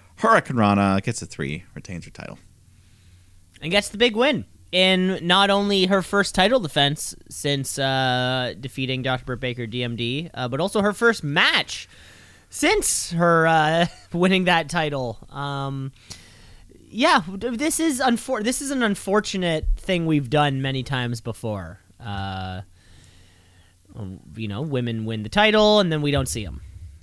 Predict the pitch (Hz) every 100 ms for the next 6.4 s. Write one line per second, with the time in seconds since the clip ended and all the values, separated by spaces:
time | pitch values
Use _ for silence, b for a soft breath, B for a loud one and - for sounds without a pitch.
0 | 117 113 110 110 104 107 - 196 196 196
1 | 190 190 165 139 127 120 110 - 110 98
2 | 120 120 123 123 131 131 120 131 127 120
3 | 113 - - 156 151 151 147 - 151 180
4 | 185 165 156 156 151 156 143 151 135 131
5 | 147 240 247 143 156 185 175 180 185 190
6 | 190 202 185